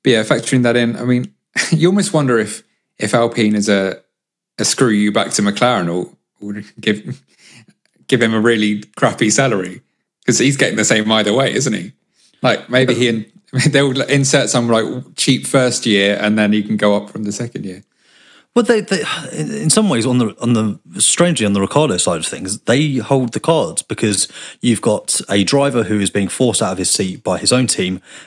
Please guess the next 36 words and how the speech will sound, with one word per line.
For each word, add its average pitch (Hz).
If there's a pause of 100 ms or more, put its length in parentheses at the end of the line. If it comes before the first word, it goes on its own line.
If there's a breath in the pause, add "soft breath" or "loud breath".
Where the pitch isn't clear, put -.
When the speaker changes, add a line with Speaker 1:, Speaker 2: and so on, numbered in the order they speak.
(140 loud breath)
Speaker 2:
and 101
he 110
is 107
a 104
driver 107
who 101
is, 98 (300 loud breath)
as 110
we've 98
always 92
said, 98 (880 loud breath)
seems 135
to -
have 104
a 101
very 98 (120)
F 113
one 107
or 98
bust - (100)
mentality 95
when 101
it 95
comes 95
to 101
where 90
he's 90
driving, 87 (120)
especially 107
next 92
season. 101 (720 loud breath)
So, 123 (760)
yeah, 214 (160)
he's, 160
he, 135
he's -